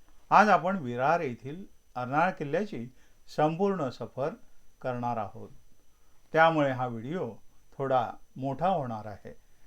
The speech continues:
या किल्ल्याचा संपूर्ण इतिहास जाणून घेण्यासाठी तुम्ही हा व्हिडिओ सुरुवातीपासून शेवटपर्यंत जरूर पहा. वातावरणात माशांचा दरवळ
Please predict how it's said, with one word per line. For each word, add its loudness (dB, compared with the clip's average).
या 10
किल्ल्याचा 0
संपूर्ण -4
इतिहास -4
जाणून -8
घेण्यासाठी -8
तुम्ही 0
हा 6
व्हिडिओ 0
सुरुवातीपासून 0
शेवटपर्यंत -4
जरूर 2
पहा. -10
वातावरणात 6
माशांचा 4
दरवळ 0